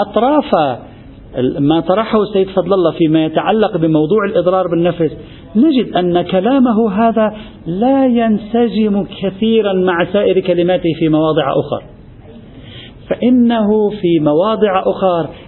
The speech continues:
اعتبر أن حيثية الإضرار في حد نفسها حرام بالعنوان الأولي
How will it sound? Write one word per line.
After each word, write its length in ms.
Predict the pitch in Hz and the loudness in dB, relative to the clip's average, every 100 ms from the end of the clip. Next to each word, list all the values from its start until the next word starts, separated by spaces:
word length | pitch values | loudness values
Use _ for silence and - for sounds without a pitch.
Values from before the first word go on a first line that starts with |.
| - 175 | 0 0
اعتبر 500 | 170 175 233 233 226 | 0 0 0 2 0
أن 320 | 185 175 165 | 0 2 0
حيثية 640 | 165 165 160 180 165 170 170 | 0 -2 -2 -2 0 0 0
الإضرار 840 | 165 - 185 180 185 226 277 277 | -2 0 0 2 2 2 2 0
في 140 | 226 190 | 0 -2
حد 240 | 190 170 | 0 0
نفسها 380 | 170 160 170 151 | 0 0 -2 -2
حرام 340 | - 156 151 | 0 0 0
بالعنوان 380 | 147 143 143 135 | 0 0 0 2
الأولي 460 | 135 127 120 101 | 2 2 0 -2